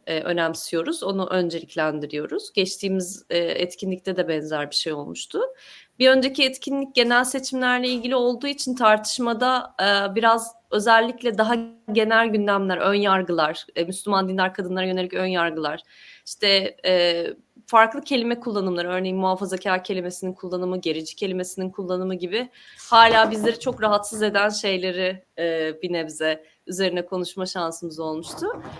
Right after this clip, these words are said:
Yerel seçimler söz konusu olunca, e, ve genç kadınlardan konuşunca aslında, e, başka bir gündem, e, bu sefer masaya yatırıldı. E, gençlerin aslında siyasetle olan mesafesi,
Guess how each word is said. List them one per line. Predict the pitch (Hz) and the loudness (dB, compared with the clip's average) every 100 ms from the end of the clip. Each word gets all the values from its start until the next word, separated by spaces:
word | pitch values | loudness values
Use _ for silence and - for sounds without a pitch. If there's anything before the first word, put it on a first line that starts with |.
| - - | -16 -2
Yerel | 240 277 349 | 6 6 6
seçimler | 370 - 311 262 | 2 -2 0 0
söz | 269 302 - | -2 -6 -8
konusu | 311 277 294 | -8 -8 -6
olunca, | 285 320 330 262 302 554 571 | -6 -2 -2 0 0 -2 -4
e, | 196 202 196 | 0 0 0
ve | 196 | -2
genç | 208 233 247 - | 0 0 -2 -4
kadınlardan | 214 208 190 180 175 170 | -4 -2 0 0 0 -4
konuşunca | 170 175 160 - 180 330 | -4 -8 -10 -10 -6 -2
aslında, | 247 - 240 233 285 190 - | -2 -2 -6 -2 -2 -2 -4
e, | 214 208 208 _ _ _ | -2 -2 -4 _ _ _
başka | 214 190 214 208 - 254 | -20 -2 2 4 2 -6
bir | 208 | -4
gündem, | 196 180 170 170 175 _ _ - | -2 0 0 0 -4 _ _ -6
e, | 156 165 160 | -6 -6 -10
bu | 180 | -12
sefer | - 185 180 165 | -6 -4 -2 -2
masaya | 165 165 185 170 165 | -2 -6 -2 -2 -2
yatırıldı. | 165 - 170 170 170 392 - - - _ _ - | -6 -6 -4 -4 -2 -4 -6 -14 -20 _ _ 0
E, | 196 196 | 2 0
gençlerin | 196 - 233 247 - 262 277 | -2 0 0 0 -2 -4 -2
aslında | 247 240 - 294 | -2 -2 -6 -6
siyasetle | - 233 226 226 262 233 | 0 2 2 0 -4 -2
olan | 214 247 | 0 0
mesafesi, | 254 214 214 190 190 190 - 220 330 | -4 -4 0 0 0 -8 -8 -6 -6